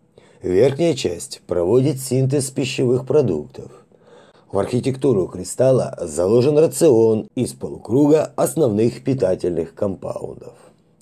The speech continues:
Этого достаточно для утоления голода на срок до одних стандартных суток, если ты сияющий. Если нет, то принимать пищу придётся чаще раза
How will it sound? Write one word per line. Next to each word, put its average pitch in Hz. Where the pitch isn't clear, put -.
Этого 135
достаточно -
для 92
утоления 92
голода 123
на 92
срок 131
до 135
одних 135
стандартных 120
суток, -
если 110
ты 127
сияющий. -
Если 110
нет, 156
то 170
принимать 107
пищу 160
придётся 156
чаще 117
раза 107